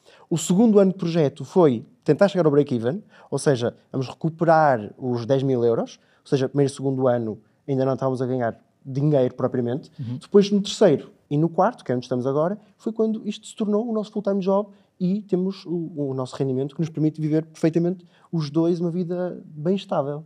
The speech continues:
Speaker 2: Boa. João, isso é, isso é incrível, porque eu acho que as pessoas podem passar, eh, de uma forma subtil sobre aquilo que tu disseste. E a verdade é que aquilo que tu trouxeste aqui para quem nos está a ouvir é um plano.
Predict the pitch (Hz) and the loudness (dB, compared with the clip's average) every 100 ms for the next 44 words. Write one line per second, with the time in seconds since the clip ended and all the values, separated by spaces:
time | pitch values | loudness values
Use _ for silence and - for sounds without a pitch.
0 | _ 123 113 113 - - - 131 117 113 | _ -10 -6 -8 -10 -20 -12 -4 -2 2
1 | 139 143 - 156 151 139 113 110 110 - | 2 0 -2 0 0 0 -2 -4 -6 -14
2 | - 123 127 - - 131 123 - - 127 | -6 0 0 0 -10 -4 -4 -6 -10 -10
3 | - 131 147 139 131 135 - 131 127 - | -4 -2 0 0 -2 -4 -4 -4 -4 -6
4 | 135 123 120 127 123 127 117 - 117 - | -4 -2 -4 -4 -4 -2 -4 -6 -16 -8
5 | 123 - 123 117 120 123 120 117 107 101 | -8 -6 -6 -4 -6 -4 -6 -4 -6 -6
6 | - _ - - - 120 123 143 143 135 | -14 _ -20 -20 -2 0 4 4 4 0
7 | - 147 - 147 135 139 127 139 127 - | -2 -2 -2 -4 0 0 0 -4 -6 -6
8 | 127 - 127 123 - 120 117 131 117 110 | -10 -8 -6 -6 -4 -4 -4 -4 -4 -2
9 | 123 131 135 160 143 127 | -2 0 0 -2 -2 -4